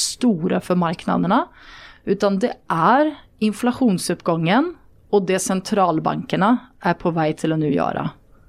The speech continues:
Altså vi prater amerikanske sentralbanken skal høye med en halv prosent på hvert av de fjerde, eh, fire neste møtene. Altså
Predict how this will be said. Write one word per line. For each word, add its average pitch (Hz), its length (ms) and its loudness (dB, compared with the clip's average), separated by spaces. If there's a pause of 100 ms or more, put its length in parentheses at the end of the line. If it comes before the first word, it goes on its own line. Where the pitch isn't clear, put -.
(120)
Altså - 180 -2
vi 202 80 4
prater 175 760 0 (140)
amerikanske 175 800 -4
sentralbanken 175 840 -2 (680)
skal 190 220 0
høye 165 340 2
med 175 140 2
en - 80 -4 (100)
halv 175 320 0
prosent 233 640 0 (1160)
på 202 140 4 (640)
hvert 180 480 -2
av 190 120 2
de 196 80 2
fjerde, 170 440 2
eh, 170 80 2
fire 151 360 0
neste - 280 -4
møtene. - 400 -4 (360)
Altså 190 180 -2